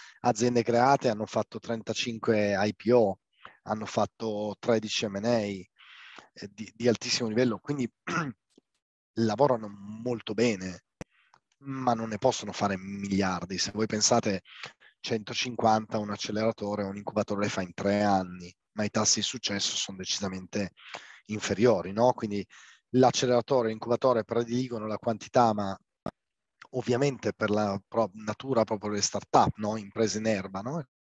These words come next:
Come un, è un piccolo <laughs> virgulto, è, è complicato, mentre invece negli startup studio, e le exit anche sono più veloci. Questo poi vediamo magari il perché. Ecco, uno dei perché le exit sono più veloci è spiegato bene qua.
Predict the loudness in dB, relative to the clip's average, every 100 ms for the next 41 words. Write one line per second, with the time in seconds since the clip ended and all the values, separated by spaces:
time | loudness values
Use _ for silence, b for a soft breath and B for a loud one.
0 | _ -16 -12 -12 -12 -16 -18 _ -20 B
1 | B B B -10 -10 -10 -14 _ -4 0
2 | 0 0 -2 -2 -2 -2 -4 -2 0 -2
3 | -4 _ B B B B 0 2 0 0
4 | 0 4 4 2 -2 -4 -2 -2 -2 -4
5 | 0 -2 0 -2 -2 -4 4 8 10 10
6 | 8 4 2 2 2 -2 -4 -2 -2 -2
7 | -6 -12 _ -10 -8 -2 2 2 2 0
8 | 0 0 0 -4 -6 -12 _ _ _ -20
9 | -20 _ _ _ -20 B B B B B
10 | B B _ _ _ _ _ _ 2 4
11 | 4 8 8 8 8 4 6 6 6 4
12 | -4 -4 -8 2 6 6 4 0 0 2
13 | 2 0 -4 -2 -4